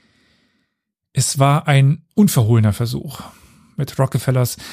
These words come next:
eigenem Rockefeller Center auf der anderen Seite der Stadt zu konkurrieren und es auch zu übertreffen, ganz klar. Und angesichts der Tatsache, dass sein eigenes Gebäude nur zu sechzig Prozent ausgelastet war, stellte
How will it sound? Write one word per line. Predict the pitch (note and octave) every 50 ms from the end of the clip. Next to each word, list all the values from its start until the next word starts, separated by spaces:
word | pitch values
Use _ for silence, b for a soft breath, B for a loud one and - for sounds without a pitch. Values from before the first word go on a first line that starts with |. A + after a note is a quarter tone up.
| B B -
eigenem | B2+ C3 D3 D#3 D#3+ D#3+ D3 C3 B2
Rockefeller | C3+ - - B2 - C3 B2+
Center | A2+ - - B2 B2 A#2 B2+ A#2+ A#2 B2+ - -
auf | A2+ G#2+
der | - C3 B2+
anderen | A#2+ A#2+ A#2 A#2 A2
Seite | A#2+ A#2 - C3
der | B2
Stadt | G#2+ - A2+ G2+ -
zu | -
konkurrieren | - - A2+ G#2+ - A#2 G#2+ B2 A2+ A2+ G#2+ G2+ G2+
und | B2+ - - B2+ A2+ G#2+ - -
es | - A2+ - - -
auch | B2+ A#2+ -
zu | - - - C#3
übertreffen, | B2+ B2 - - - B2+ B2 - B2+ A2+
ganz | - G#2+ G#2+ -
klar. | - - A#2+ A#2 A2+ B2+ - _ _ _ B B B B B B B B B B B B B -
Und | F3 -
angesichts | E3+ F#3+ A3 G3+ F3+ G3 F3+ - -
der | F#3+ F3
Tatsache, | - - - G3 G#3 - - - B2 G#2 G#2+ G#2+ -
dass | A#2 A#2
sein | - C#3+ - -
eigenes | B2+ D3 F#3+ A3+ A#3 G3+ D3+ -
Gebäude | - B2 A2 A2 G#2+ G#2 G#2 G#2+ G#2+
nur | A2+ B2 -
zu | - C#3
sechzig | A#2 A#2+ F3 F3+ - - - D#3 - -
Prozent | - C#3 - D3 C#3+
ausgelastet | E3 F3 E3 - - A#2+ A2 A2 - - B2 - -
war, | B2 D#3+ F3 E3 B B B B B B
stellte | - - D#3 D3 B2+ A2 D#3